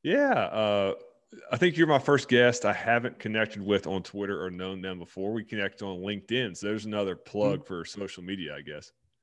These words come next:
Speaker 2: Yes, sir.
Speaker 1: That's awesome. Hey, h-, what do you find, do you find LinkedIn useful? I know some people say, like, "Hey, this isn't useful." Some people think it is. What's your, what's your opinion on that?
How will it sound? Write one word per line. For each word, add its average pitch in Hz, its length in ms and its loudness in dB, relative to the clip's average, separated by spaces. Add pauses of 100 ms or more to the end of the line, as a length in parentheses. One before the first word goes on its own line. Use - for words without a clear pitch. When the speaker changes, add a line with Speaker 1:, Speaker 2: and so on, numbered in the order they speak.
(140)
Speaker 2:
Yes, 123 240 -8
sir. 123 340 0 (960)
Speaker 1:
That's - 140 -16
awesome. 85 400 -10 (180)
Hey, 226 240 2
h-, 160 60 -8 (280)
what 170 180 4
do 311 80 4
you 302 160 4
find, 165 400 -2
do 135 100 -6
you 196 60 -2
find 208 280 0
LinkedIn 160 380 -4
useful? 127 320 0
I 127 60 0
know 117 80 0
some 113 180 -8
people 98 200 -8
say, 92 220 -4
like, 78 220 -8
"Hey, 95 140 -2
this 85 160 -10
isn't 85 200 -12
useful." 85 300 -12
Some - 120 -16
people 82 180 -14
think 76 240 -16
it 85 80 -8
is. 95 320 -4
What's 127 180 -8
your, 104 220 -4
what's 110 200 -6
your 95 120 -4
opinion 82 300 -10
on 69 160 -16
that? - 160 -20